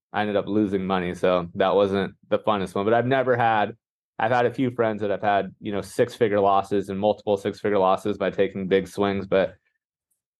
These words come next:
I've always been the one that's slow and steady. I was like, "I don't need to get rich fast. Like, I am, I'm good. Um, and I'll, I'll do it slow and steady."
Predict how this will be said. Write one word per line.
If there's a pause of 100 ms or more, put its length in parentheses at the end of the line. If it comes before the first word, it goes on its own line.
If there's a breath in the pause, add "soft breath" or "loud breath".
(160)
I've
always
been
the
one
that's
slow
and
steady.
I
was
like,
"I
don't
need
to
get
rich
fast.
Like,
I
am,
I'm
good. (100)
Um, (420)
and
I'll,
I'll
do
it
slow
and
steady."